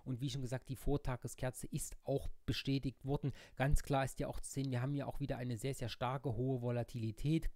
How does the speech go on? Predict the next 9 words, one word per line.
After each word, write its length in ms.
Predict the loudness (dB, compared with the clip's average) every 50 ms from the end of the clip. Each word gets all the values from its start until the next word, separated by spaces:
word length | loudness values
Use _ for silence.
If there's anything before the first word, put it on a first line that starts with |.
| 12 12 12 12 12 0 -6
Das 140 | -2 0 0
heißt, 220 | 0 0 -2 -4
dieses 320 | -8 -6 -4 -4 -6 -6
Umkehrsignal, 800 | -4 0 2 2 2 4 2 2 2 0 -4 -6 -4 -2 -2 0
was 180 | -2 -2 -4 -4
wir 60 | -6
gestern 380 | -4 -2 -4 -2 -2 -2 -2 0
gesehen 360 | 0 0 0 0 2 2 2
haben, 260 | 2 0 0 -2 -2